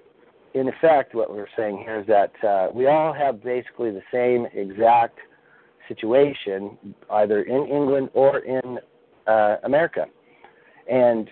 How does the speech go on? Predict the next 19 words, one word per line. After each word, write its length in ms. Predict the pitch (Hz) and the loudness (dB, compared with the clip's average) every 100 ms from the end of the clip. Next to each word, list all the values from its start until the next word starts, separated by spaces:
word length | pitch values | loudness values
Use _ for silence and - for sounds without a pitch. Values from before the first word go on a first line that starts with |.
| - | -4
we 180 | 117 117 | 0 2
are 180 | 110 104 | 4 0
basically 680 | 101 135 160 - - 107 | 0 -2 -2 -8 -8 -4
all 440 | 95 117 120 117 - _ 107 | 2 2 4 0 -4 _ -10
being 520 | 123 123 117 110 98 _ _ _ _ _ _ _ _ _ - | -4 -2 -2 -4 -6 _ _ _ _ _ _ _ _ _ -8
controlled, 640 | 113 - 139 135 131 117 | -6 4 6 6 4 0
manipulated, 880 | 113 117 127 117 120 120 117 113 113 | -6 -4 -6 -2 0 0 0 -4 -6
and, 480 | 98 104 101 101 92 - - - - _ _ - | -8 -4 -4 -4 -8 -12 -20 -20 -20 _ _ -4
uh, 320 | - 101 98 92 - - - _ | 6 6 6 2 -2 -18 -20 _
held 320 | - 131 127 107 | -2 0 2 0
to 100 | 110 | -4
answer 540 | 127 113 127 113 107 - | -2 -2 -2 -2 -4 -6
to 120 | 113 | -8
courts 420 | 95 - 151 131 _ - | -4 2 4 2 _ -8
that 140 | 110 | -6
really 200 | 131 135 | -2 -2
don't 260 | 113 117 92 | 0 -2 -4
have 460 | 110 143 143 120 104 | -4 0 0 0 -4
any 400 | 117 117 110 104 | -6 -2 -2 -2